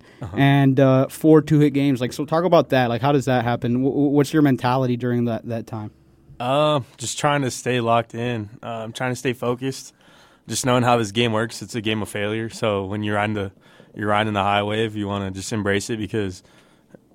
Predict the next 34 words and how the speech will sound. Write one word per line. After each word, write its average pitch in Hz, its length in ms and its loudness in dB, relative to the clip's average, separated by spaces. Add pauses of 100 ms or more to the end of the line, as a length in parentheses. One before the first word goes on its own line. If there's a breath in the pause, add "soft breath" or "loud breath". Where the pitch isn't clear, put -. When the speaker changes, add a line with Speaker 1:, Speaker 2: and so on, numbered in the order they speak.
(140)
Speaker 1:
it's, - 180 -12
it's, 107 200 -8
ho-, 117 140 0
it's 120 140 -2
hard 120 260 4
getting 110 180 2
hits. 104 360 -6
It's, - 400 -10
you 113 120 -4
know, 107 120 0
it's, - 160 -4
like, 104 160 -2
such 113 220 -2
a 101 40 -10
blessing 110 440 -2 (100)
when 117 160 -8
you're, 107 200 -10 (540 soft breath)
when 110 160 -2
you're 110 120 2
in 90 80 2
a - 20 0
streak 110 240 0
like 101 200 2
that. 104 360 2
You 110 140 -10
know, 107 100 -8
I've 98 100 -10
been 107 140 -2
in 98 60 -6
streaks - 280 -10
like 101 120 -10
that, 101 280 -8
but 95 140 -12
I've 107 180 -10